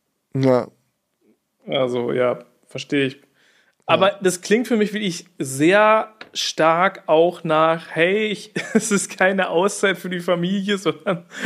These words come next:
Speaker 2: es war schon auch ein krasser Hustle“, oder?
Speaker 1: Ja, dann, äh, hatte ich noch dieses, äh, Video gemacht, iPhone versus, äh, Galaxy S fünfundzwanzig.
Speaker 2: Jo.
Speaker 1: Ähm, das, <laughs> das wollte ich eigentlich vor der Reise fertig produzieren. Jetzt, ich will, ich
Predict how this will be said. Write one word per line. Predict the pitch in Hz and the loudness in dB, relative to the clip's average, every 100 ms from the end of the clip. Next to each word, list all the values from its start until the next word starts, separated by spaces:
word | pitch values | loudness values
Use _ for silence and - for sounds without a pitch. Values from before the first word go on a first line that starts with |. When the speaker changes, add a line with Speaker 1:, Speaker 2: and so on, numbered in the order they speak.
| - | 0
Speaker 2:
es | 165 165 - | 0 -2 2
war | 185 | 2
schon | 180 - 185 | 2 -2 0
auch | 165 175 175 | 2 2 0
ein | 170 | -6
krasser | 165 170 170 147 | 0 0 2 0
Hustle“, | 170 185 143 131 | 0 -2 -4 -2
oder? | 135 165 208 - - - _ _ _ _ _ | -2 -4 -4 -12 -20 -20 _ _ _ _ _
Speaker 1:
Ja, | 131 131 143 160 175 | -6 2 6 8 6
dann, | 175 143 151 147 | 4 2 0 -2
äh, | |
hatte | 123 143 139 139 156 | 0 4 4 4 -2
ich | 165 | -4
noch | 160 | -6
dieses, | 156 160 139 139 135 - | -4 -6 -2 -2 -2 -4
äh, | 147 139 139 135 127 | 0 2 2 2 0
Video | 160 180 160 | -4 0 0
gemacht, | 147 139 147 151 - | 0 0 0 -2 -2
iPhone | 156 165 175 156 143 | 0 0 -2 -4 2
versus, | 143 139 139 - | 2 0 -6 -8
äh, | 127 151 139 139 143 | -2 2 4 4 2
Galaxy | 139 156 160 156 160 | 0 0 0 -2 -4
S | 135 151 | -2 -2
fünfundzwanzig. | - 151 143 139 - 156 185 196 190 - _ - | -4 -2 -2 -4 -4 -4 0 -2 -2 -4 _ -8
Speaker 2:
Jo. | 139 139 143 | -2 0 2
Speaker 1:
Ähm, | 143 139 139 139 143 151 | 4 4 4 0 -8 -6
das, | 156 156 | -4 0
<laughs> | 202 143 208 143 - 202 | 2 4 2 0 -12 -2
das | 175 165 160 | -2 0 4
wollte | 226 311 | 4 4
ich | 233 202 | -2 -2
eigentlich | 190 196 196 202 - | 0 2 0 -4 -6
vor | - 196 240 | -2 4 4
der | 247 185 | 4 4
Reise | 185 190 190 | 4 2 -2
fertig | - 208 214 - | 0 0 0 -12
produzieren. | - 147 139 - 147 160 | -8 -6 -6 -2 0 0
Jetzt, | 156 160 | 0 -2
ich | 156 - | -6 0
will, | 196 185 160 165 | 0 0 -6 -6
ich | 160 | -6